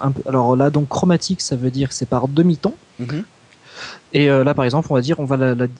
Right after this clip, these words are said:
Speaker 1: la diminuer d'un demi-ton plus grave ou
Speaker 2: D'accord.
Speaker 1: demi-ton plus grand. Alors le demi-ton, c'est, euh, dans la, dans la théorie musicale, euh, occidentale, c'est la, l'échelle la plus petite qui existe.
Speaker 2: Voilà. Oh, c'est très, c'est très clair.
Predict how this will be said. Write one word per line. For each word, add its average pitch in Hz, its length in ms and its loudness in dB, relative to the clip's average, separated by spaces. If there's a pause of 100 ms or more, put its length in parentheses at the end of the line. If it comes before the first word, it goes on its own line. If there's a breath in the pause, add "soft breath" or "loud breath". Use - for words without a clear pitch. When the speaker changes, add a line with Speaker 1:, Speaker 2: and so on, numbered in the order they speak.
(100)
Speaker 1:
la 135 100 0
diminuer 143 380 0
d'un 180 200 2
demi-ton 156 560 0
plus - 180 -6
grave 139 400 0
ou 165 100 0
Speaker 2:
D'accord. 143 220 0
Speaker 1:
demi-ton 131 300 -2
plus - 180 -2
grand. 143 320 2
Alors 147 160 4
le 156 100 6
demi-ton, 175 400 2
c'est, 175 360 4
euh, 135 200 6
dans 139 140 2
la, 123 460 2
dans 131 100 -2
la 131 100 2
théorie 143 320 2
musicale, 135 600 0
euh, 110 300 -4
occidentale, 135 540 0
c'est - 160 -8
la, 131 160 0
l'échelle 143 340 2
la 147 100 4
plus 175 180 -2
petite - 500 -2 (340)
qui - 120 0
existe. 127 440 -2 (260)
Speaker 2:
Voilà. 180 160 -14 (400)
Oh, 127 260 -4 (220)
c'est 127 200 -12
très, 110 320 -12
c'est - 160 -12
très 131 180 -10
clair. 101 260 -14